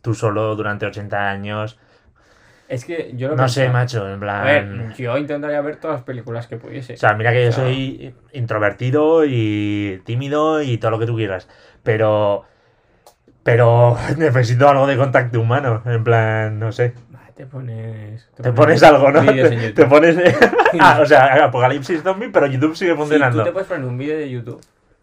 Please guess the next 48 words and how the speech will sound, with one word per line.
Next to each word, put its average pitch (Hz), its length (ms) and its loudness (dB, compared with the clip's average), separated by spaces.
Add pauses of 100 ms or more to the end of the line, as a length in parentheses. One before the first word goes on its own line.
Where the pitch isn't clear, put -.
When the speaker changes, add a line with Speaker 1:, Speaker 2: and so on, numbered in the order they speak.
(120)
Speaker 2:
que 113 140 -14
por 113 140 -10
ejemplo 113 280 -14
sería 123 360 -10
preguntas 120 560 -8
y 113 60 -10
respuestas. 123 680 -14
Speaker 1:
Pero, 110 260 -4 (120)
pero, 104 280 -4
pero 98 160 -6
YouTube 98 280 -10
seguirá 117 220 -2
funcionando. 160 520 -6 (560)
Speaker 2:
En 107 240 -14
principio 113 460 -12
durante 123 300 -10
un 120 80 -10
tiempo 139 240 -8
sí, 135 180 -10
luego 110 200 -8
yo 123 120 -6
supongo 135 300 -10
que 156 60 -10
chaparía. 120 420 -4
A - 40 -14
Speaker 1:
Claro, - 240 -10
Speaker 2:
nivel 113 260 -4
de 120 60 -6
Speaker 1:
claro. 117 160 -2
Speaker 2:
servidor, 127 440 -4
si 123 100 -20
se 120 80 -10
joden 117 200 -6
los 127 100 -8
servidores, 127 440 -8
se 156 60 -14
jode 143 240 -8
todo 117 240 -8
Speaker 1:
Se 107 60 -10
lo 123 80 0
Speaker 2:
YouTube. 101 100 -2
Speaker 1:
comen 101 200 -6
los 104 120 -4
zombies 117 260 -4
también. 117 280 -12 (320)
Speaker 2:
Eh, 117 360 -4
no, 98 160 -12
no, 98 220 -12